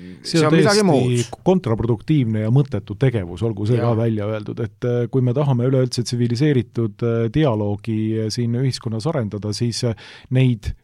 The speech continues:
Speaker 1: tõdesid annab välja öelda selgelt, viisakalt, kultuurselt, ei ole vaja hakata räuskama.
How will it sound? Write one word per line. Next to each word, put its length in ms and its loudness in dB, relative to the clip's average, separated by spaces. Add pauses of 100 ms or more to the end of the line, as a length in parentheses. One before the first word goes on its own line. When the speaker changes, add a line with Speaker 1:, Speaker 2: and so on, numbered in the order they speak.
(120)
Speaker 1:
tõdesid 640 2
annab 400 2
välja 360 0
öelda 500 -2 (400)
selgelt, 760 -2 (300)
viisakalt, 920 -2
kultuurselt, 1040 0
ei 160 -2
ole 200 0
vaja 280 0
hakata 440 -8
räuskama. 560 -6